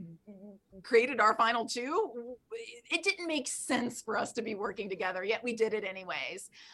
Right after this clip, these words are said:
Um, but yeah, I think there's many ways to get further in this game. Um, there's no right or wrong way to do it here in Big Brother. And so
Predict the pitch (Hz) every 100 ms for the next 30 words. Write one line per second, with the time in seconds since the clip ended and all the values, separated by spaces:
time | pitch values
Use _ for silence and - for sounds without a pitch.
0 | - 247 240 226 220 220 - 403 302 320
1 | 247 185 220 247 - 302 277 _ _ _
2 | 277 226 240 220 285 220 165 160 - -
3 | - 233 208 - 208 214 214 220 208 214
4 | - 196 196 233 339 - - - 220 208
5 | 190 190 214 196 220 226 180 190 190 214
6 | 208 208 214 214 196 359 - 190 226 -
7 | - 196 185 185 196 180 165 156 170 233
8 | 220 220 226 208 202 196